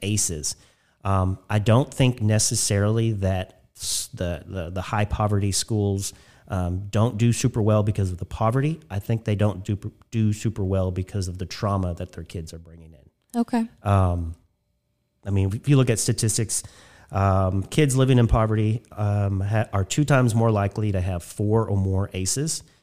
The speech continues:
Speaker 1: And if you have four or more aces, you're thirty-two times more likely to struggle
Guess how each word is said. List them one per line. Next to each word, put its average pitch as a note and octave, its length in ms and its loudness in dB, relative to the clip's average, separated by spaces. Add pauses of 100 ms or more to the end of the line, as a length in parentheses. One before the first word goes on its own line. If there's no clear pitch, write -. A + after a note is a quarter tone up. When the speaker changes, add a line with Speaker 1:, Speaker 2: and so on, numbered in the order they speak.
(180)
Speaker 1:
And G2 120 -2
if F#2+ 140 -2
you F#2 120 0
have D3 340 0
four A2 260 0
or F#2+ 40 0
more F#2 220 2
aces, F#2+ 420 -4
you're G2 120 -2
thirty-two A#2 880 0
times F#2 560 -4
more F#2 260 -4
likely F#2+ 480 -6
to F#2+ 80 -6
struggle F#2 680 -4